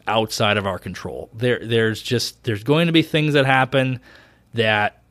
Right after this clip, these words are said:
as much as we wanna influence it, as much as we want to try to do something about it, there's just nothing we can do.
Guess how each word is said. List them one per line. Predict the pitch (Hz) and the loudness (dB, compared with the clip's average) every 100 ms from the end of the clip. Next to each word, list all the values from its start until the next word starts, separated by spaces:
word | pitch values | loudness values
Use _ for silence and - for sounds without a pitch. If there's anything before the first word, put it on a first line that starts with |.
| - | -8
as | 104 101 | -6 -4
much | 110 143 143 | 0 0 0
as | 127 | 0
we | 135 | 2
wanna | 131 131 | 4 4
influence | 117 131 139 131 127 | 2 0 0 0 0
it, | 139 131 | 2 2
as | - 95 | 0 -6
much | 110 117 | -4 -4
as | 117 | -2
we | 120 | 0
want | 113 117 113 | 0 0 -2
to | - - 117 113 110 110 | -6 -4 0 0 0 -2
try | 98 - 113 110 | -4 -2 0 0
to | - 95 | -4 -8
do | 98 131 | -2 0
something | 123 143 120 113 | 2 0 0 -2
about | 110 120 127 127 | 0 4 4 6
it, | 127 - _ - - _ _ _ _ _ _ _ | 4 0 _ -20 -20 _ _ _ _ _ _ _
there's | 131 | 0
just | 196 - | 2 2
nothing | 151 139 | 2 2
we | 120 | 0
can | 113 - | -2 -2
do. | 131 - | -4 -4